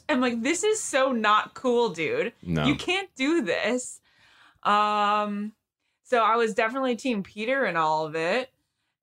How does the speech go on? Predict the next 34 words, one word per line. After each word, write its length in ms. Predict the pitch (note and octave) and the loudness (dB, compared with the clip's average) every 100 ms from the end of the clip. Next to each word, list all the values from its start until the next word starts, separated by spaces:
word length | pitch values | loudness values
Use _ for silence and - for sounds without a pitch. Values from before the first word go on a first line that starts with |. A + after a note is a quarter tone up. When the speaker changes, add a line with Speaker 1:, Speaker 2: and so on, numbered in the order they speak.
| _ _ _ | _ _ _
Speaker 1:
And, 760 | - F#3 F3+ F3+ F3+ F3+ F3+ E3 | -2 0 0 0 0 -2 -4 0
uh, 420 | F3 F3 E3+ F3+ F#3 _ _ _ _ _ _ _ | 2 2 0 -4 -10 _ _ _ _ _ _ _
yeah, 500 | F#3+ G3 B3+ A#3+ F3 | -6 0 0 0 -2
I 20 | |
don't, 280 | F#3 G3 - | -2 -2 -4
I 60 | F#3+ F#3+ | -8 -8
don't 100 | G3 | -8
know. 260 | C#4 C#4 G3 | -10 -2 4
Speaker 2:
Well, 500 | C#3+ C#3 C3 B2+ - _ - | 6 6 4 2 -4 _ -10
i-, 40 | - - | -8 -8
it 360 | F2 A#2 E3 | -4 2 4
is. 320 | D3+ A#2 D#2+ G2 | 6 6 4 0
It's, 200 | G#2+ C#3+ | -2 0
it's 160 | B2 | 0
super 320 | - F3 - | 2 2 4
detrimental 580 | B2 G2+ G#2+ F2 D#2+ F2 | 4 4 4 2 4 0
to 180 | E2 F2 | 2 2
a 40 | D2+ | 2
business. 540 | D2+ C#2 C#2+ C2 - _ _ _ _ _ - | 0 0 -2 -6 -8 _ _ _ _ _ 0
I, 420 | C3 F#3+ B3 A#3+ - | 4 6 4 2 0
it, 160 | C#3 - | -2 0
it, 160 | C3+ - | -2 0
you 280 | D#3+ F3 D3+ | 2 4 4
just 280 | D#3 A#3+ | 2 2
really 280 | E3+ F#3 F#3+ | 4 4 6
have 200 | C#3+ C3 | 4 4
to 80 | B2+ | 2
dislike 540 | F#2+ G#2 - F2 F#2 - | 2 2 2 2 2 2
somebody 640 | B2+ A#2+ B2 A#2+ C3 C3+ C3 | 0 4 4 4 2 0 0
and 180 | C3 | 4
wanna 280 | A#2+ C3+ C#3 | 4 4 2
see 220 | - B2 | 0 0
somebody, 520 | A2+ B2 G#2+ G2+ F#2+ E2+ | 0 2 2 2 2 0
like, 280 | C#2+ C2 | -2 -8